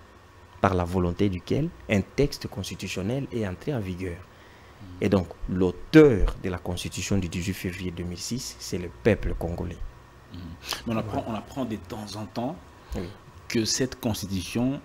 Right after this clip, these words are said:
Speaker 2: est la constitution des belligérants. C'est quoi ? Est-ce que c'est ceux qui pensent que c'est une constitution des belligérants ont-ils tort de le dire ?
Speaker 1: Euh, lors des assises de Sun City,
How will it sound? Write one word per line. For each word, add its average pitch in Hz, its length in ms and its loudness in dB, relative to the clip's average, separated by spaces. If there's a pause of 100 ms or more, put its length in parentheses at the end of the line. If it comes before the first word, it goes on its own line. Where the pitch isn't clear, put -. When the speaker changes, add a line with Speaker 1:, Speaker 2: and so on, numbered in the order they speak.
Speaker 2:
est 117 40 2
la 95 100 4
constitution 101 440 -2
des 101 120 0
belligérants. 87 560 -2 (1160)
C'est - 240 -2
quoi ? 123 380 2 (1400)
Est-ce 139 200 8
que 127 120 2
c'est 110 200 2
ceux - 220 4
qui 131 280 -2 (160)
pensent 131 260 4
que - 100 -10
c'est 104 200 -6
une 110 140 2
constitution 95 440 -6
des 98 120 -2
belligérants 90 720 -2
ont-ils 110 380 0
tort 95 280 4
de 98 120 -2
le 98 120 0
dire ? 95 340 0 (2000)
Speaker 1:
Euh, 123 240 12
lors 147 280 10
des 110 180 2
assises 107 460 2
de 87 280 0
Sun 110 260 0
City, - 440 -4